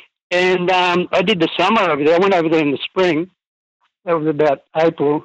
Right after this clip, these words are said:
in, in seventy. It was sort of coming into spring then, and there were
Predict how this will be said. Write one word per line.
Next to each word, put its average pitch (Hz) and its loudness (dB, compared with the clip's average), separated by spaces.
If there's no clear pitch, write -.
in, 160 -2
in 143 -4
seventy. 165 0
It 226 -6
was 151 0
sort 180 2
of 135 -2
coming 165 2
into 139 0
spring 170 0
then, 165 2
and 156 0
there 143 -4
were 135 -8